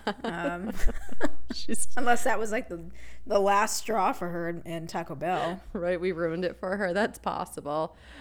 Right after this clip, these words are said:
Speaker 1: Um, we can
Speaker 2: Yeah.
Speaker 1: report back next week. <laughs> We've spoken to Ashley and if we ruined Taco Bell for her.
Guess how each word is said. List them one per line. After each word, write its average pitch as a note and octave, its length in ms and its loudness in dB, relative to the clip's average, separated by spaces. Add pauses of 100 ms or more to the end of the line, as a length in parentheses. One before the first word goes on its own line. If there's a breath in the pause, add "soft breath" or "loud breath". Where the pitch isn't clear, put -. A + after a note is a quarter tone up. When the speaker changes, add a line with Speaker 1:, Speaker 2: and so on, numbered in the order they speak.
(160 loud breath)
Speaker 1:
Um, F3 600 -4
we A3+ 100 -2
can A#3 140 -10
Speaker 2:
Yeah. A3 60 -2
Speaker 1:
report F3+ 320 -2
back F3 180 -4
next - 320 -10
week. D3 320 -6 (200)
<laughs> A3 180 -6
We've F3 240 -10
spoken D#3+ 460 -8
to - 100 -4
Ashley D3 460 -4
and D3 100 -8
if - 100 -14
we D3+ 80 -6
ruined D3 460 -8
Taco D#3 280 -10
Bell C#3 220 -6
for D3 200 -8
her. D#3+ 280 -4